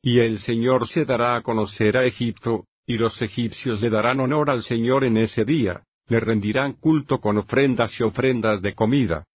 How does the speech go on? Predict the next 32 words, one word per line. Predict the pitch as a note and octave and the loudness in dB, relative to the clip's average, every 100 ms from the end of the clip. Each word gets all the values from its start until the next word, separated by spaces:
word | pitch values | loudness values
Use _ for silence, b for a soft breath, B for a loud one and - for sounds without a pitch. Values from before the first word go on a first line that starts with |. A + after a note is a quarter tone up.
| - | -8
y | - | -8
jurarán | - G#2+ G#2 G#2 G#2+ | -4 -4 -2 0 0
al | G#2 G2+ | -2 -2
Señor | A2 A2 A#2+ B2+ | 0 2 2 0
y | A2+ | 0
le | A2 | 2
darán | G#2 G#2 C3 D3 | 2 2 2 0
efecto. | D3 D#3 B2 - G#2 - - | 0 0 -2 -4 -10 -10 -2
Y | A#2 | 2
el | G#2+ | 2
Señor | - A2 G#2+ A2+ A2+ | 0 0 2 2 2
enviará | A2 A2 A2 D#3 | 2 0 0 -2
castigo | F3 D#3+ - C#3 B2 A2 | -2 -4 -2 -2 0 2
a | G#2 | 0
Egipto, | G2 A#2+ A2 - A#2 F2+ _ - | -2 -4 -6 -4 -4 -4 _ -10
y | A2+ | -4
los | G#2+ - | -4 -2
herirá, | A2+ G#2+ A2+ C3 - _ - | 0 0 0 -2 -6 _ -2
y | C#3 | -2
cuando | - A#2+ G#2 G#2+ | 2 0 2 0
regresen | F#2+ F#2 B2+ D#3+ F3 D#3 | 0 0 0 2 0 0
al | A#2 | 0
Señor, | - A2+ C3 B2+ G#2 - _ - | 0 0 2 2 0 -8 _ -2
Él | C3+ B2+ | 0 2
escuchará | B2+ - A#2 - B2+ A#2 A#2 | 0 -2 -8 -2 0 2 0
su | - A#2+ | 0 2
oración | A2 G#2 - B2+ A#2+ | 4 2 0 -2 0
y | |
les | G#2+ G2+ | -2 -4
quitará | - A2 B2+ C#3 | -8 -4 -2 0
la | B2 G#2+ | 0 0
enfermedad. | G#2+ - A2 G#2+ G#2+ A#2 F2+ | -2 0 0 2 2 0 -2